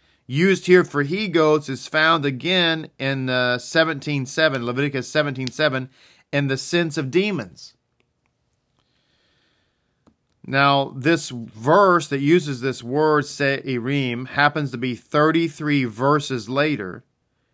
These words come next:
And so because of that, Ibn Ezra says there's some type of mystery associated with this number thirty-three, because it's thirty-three va-, thirty-three verses later from Azazel is this word for demons.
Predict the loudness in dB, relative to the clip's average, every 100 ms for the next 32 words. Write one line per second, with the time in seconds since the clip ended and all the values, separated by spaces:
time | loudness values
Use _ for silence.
0 | -12 -12 -4 -2 -2 -4 2 2 2 0
1 | 2 2 4 4 2 0 2 2 2 0
2 | -2 -2 0 0 2 0 -2 -2 -4 -2
3 | -2 -2 -2 0 -2 -2 -4 -4 -4 -4
4 | -2 -2 -2 -2 -2 -4 -6 -8 -6 -4
5 | -4 -6 -8 -6 -6 -6 -6 -6 -6 -10
6 | -12 -6 -4 -2 -4 -2 0 0 -4 -12
7 | _ _ 0 4 4 6 4 4 4 2
8 | 2 -2 0 0 0 -2 0 2 2 0
9 | -6 0 2 2 0 -6 -8 -4 -4 -4
10 | -6 -8 -6 -8 -12 -20